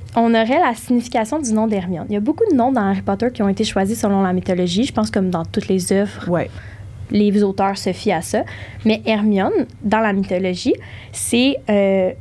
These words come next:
Speaker 1: une petite fille qui a été abandonnée par sa mère et son père.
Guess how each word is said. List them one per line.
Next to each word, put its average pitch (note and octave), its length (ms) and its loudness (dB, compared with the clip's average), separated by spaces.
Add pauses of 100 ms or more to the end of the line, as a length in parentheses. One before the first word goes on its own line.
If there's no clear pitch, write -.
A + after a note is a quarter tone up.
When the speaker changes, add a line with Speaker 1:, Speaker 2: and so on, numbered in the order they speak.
(120)
Speaker 1:
une G3+ 160 4
petite - 340 -4
fille C#4 300 2
qui - 120 -2
a - 20 4
été G#3 240 0
abandonnée A3 480 2
par A#3 180 -2
sa G3 160 0
mère G3 220 0
et G#3+ 60 0
son F#3 180 -2
père. - 320 -6